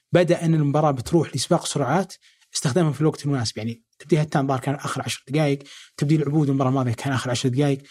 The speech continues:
فهذه أشياء كانت جدًا غريبة. كان من البديهي والمنطقي تمامًا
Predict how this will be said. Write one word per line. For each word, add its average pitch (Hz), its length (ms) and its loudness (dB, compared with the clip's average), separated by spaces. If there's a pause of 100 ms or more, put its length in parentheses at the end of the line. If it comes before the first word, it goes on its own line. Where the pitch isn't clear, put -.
(280)
فهذه 170 220 2
أشياء 143 220 0
كانت 135 180 -2
جدًا 147 240 0
غريبة. 139 420 2 (580)
كان 180 460 2 (120)
من 175 320 4
البديهي 147 840 2
والمنطقي 147 640 2
تمامًا 143 520 0